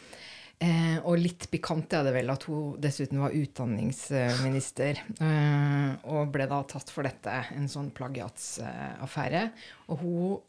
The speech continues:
eh, hadde sin, eh, doktorgrad fra universitetet i Düsseldorf. Og grunnen til at vi snakker om dette nå, det er egentlig mest fordi en lytter, en lytter som dessuten støtter oss på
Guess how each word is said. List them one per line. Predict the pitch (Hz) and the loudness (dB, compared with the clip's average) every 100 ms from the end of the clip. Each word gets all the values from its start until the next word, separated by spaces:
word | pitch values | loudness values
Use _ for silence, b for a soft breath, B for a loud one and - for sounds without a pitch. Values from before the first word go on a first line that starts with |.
| - | -2
eh, | 196 196 | 2 4
hadde | 208 196 220 | 2 2 -2
sin, | - 156 151 151 - - | 2 2 2 0 -6 -2
eh, | 160 156 156 | 2 2 2
doktorgrad | 151 147 151 143 147 143 | 0 -2 -2 0 0 0
fra | 160 | 0
universitetet | 170 175 175 170 | 0 0 -2 0
i | 185 | -2
Düsseldorf. | 180 170 165 - 170 131 - - - B B B B B B B B - | -2 -2 -2 -2 -4 -4 -6 -12 -18 B B B B B B B B -4
Og | 208 | 0
grunnen | 202 233 202 202 277 277 | 4 6 8 8 6 6
til | 226 | 4
at | 202 | 2
vi | 202 | 2
snakker | 214 220 - 160 | 2 0 0 2
om | 180 | 2
dette | 180 175 | 2 2
nå, | 175 220 196 | 4 4 4
det | 180 208 | 4 4
er | 214 | 2
egentlig | 165 139 135 160 | 2 0 0 -2
mest | 147 - - | -2 -4 -6
fordi | - 160 156 | -4 0 2
en | 143 151 | 2 2
lytter, | 180 - - 165 226 - - | -2 -6 0 2 2 -2 -6
en | 151 | -4
lytter | 165 175 - 131 | -4 -4 -8 -4
som | 160 160 | -2 -2
dessuten | 151 - 139 - | -2 -4 -4 -4
støtter | 175 - 226 - 143 | -2 -2 -2 -2 -2
oss | 139 | -2
på | - 165 | -2 -4